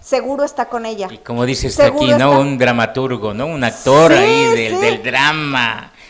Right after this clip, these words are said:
Speaker 2: Uy, uy.
Speaker 1: Y, y un drama,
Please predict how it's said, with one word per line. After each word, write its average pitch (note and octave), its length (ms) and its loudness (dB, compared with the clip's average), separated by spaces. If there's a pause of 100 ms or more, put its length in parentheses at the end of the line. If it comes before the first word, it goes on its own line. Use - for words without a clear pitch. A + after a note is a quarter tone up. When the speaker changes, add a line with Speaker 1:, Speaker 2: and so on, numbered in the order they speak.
(220)
Speaker 2:
Uy, A2+ 520 -4
uy. A#2+ 440 0
Speaker 1:
Y, C#4+ 580 -6
y C#4+ 40 -4
un D#4+ 220 -8
drama, E4+ 460 2